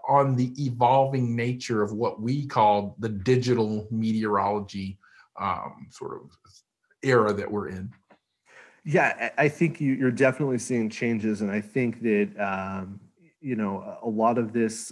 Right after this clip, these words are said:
Speaker 2: I feel like a lot of this started with, uh, with Jason, uh, Samenow and Capital Weather Gang up in the D C area.
Speaker 1: Shout
Speaker 2: And,
Speaker 1: out
Speaker 2: you
Speaker 1: to
Speaker 2: know,
Speaker 1: Capital Weather Gang and Jason Samenow and folks. They're good friends of the Weather Geeks podcast.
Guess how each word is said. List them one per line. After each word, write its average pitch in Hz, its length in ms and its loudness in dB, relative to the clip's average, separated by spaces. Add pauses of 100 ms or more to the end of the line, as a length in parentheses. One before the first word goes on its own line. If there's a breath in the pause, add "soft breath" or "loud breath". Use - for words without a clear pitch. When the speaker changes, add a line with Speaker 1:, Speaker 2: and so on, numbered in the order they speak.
Speaker 2:
I 117 200 -2
feel 214 160 6
like 233 80 4
a 113 80 4
lot 104 200 4
of 104 80 4
this 101 140 0
started 110 640 2
with, 101 300 0
uh, 90 260 -2
with 98 220 -6
Jason, 104 640 -2
uh, 95 80 -6
Samenow 98 680 -2
and 87 140 -12
Capital 110 320 -4
Weather 107 220 0
Gang 98 240 -2
up 95 100 -6
in 101 60 -8
the 95 80 -4
D 104 120 -4
C 120 360 -4
area. 92 260 -6
Speaker 1:
Shout 95 140 2
Speaker 2:
And, - 20 4
Speaker 1:
out 151 140 4
Speaker 2:
you 110 60 -2
Speaker 1:
to 104 60 0
Speaker 2:
know, 98 60 -2
Speaker 1:
Capital 127 320 -2
Weather 123 240 2
Gang 117 240 0
and 110 80 0
Jason 113 480 -2
Samenow 113 560 -2
and 110 160 -6
folks. 110 300 0
They're 107 100 -2
good 107 240 -8
friends 107 300 -6
of 101 140 -8
the 104 80 -4
Weather 104 280 -6
Geeks 101 260 -10
podcast. 98 680 -10